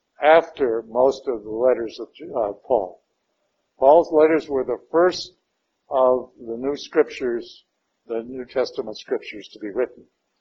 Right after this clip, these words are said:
Not all of them. There's an overlapping in time, but we don't know just what that time period is.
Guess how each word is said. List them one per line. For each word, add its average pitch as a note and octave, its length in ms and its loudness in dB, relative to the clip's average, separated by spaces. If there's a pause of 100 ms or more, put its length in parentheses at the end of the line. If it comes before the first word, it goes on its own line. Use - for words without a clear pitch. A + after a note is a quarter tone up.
(280)
Not B2+ 220 2
all D#3+ 300 6
of F#2 140 -2
them. F2 240 -16 (400)
There's A#2 260 0
an B2 120 -2
overlapping C3 800 6
in G#2+ 140 -8
time, G#2+ 480 2 (160)
but A#2 120 -2
we C3 140 6
don't C3+ 220 6
know B2+ 180 6
just B2+ 320 0 (640)
what C3+ 280 4 (680)
that B2 260 4
time C3 320 4
period A2 400 -2 (160)
is. - 260 -20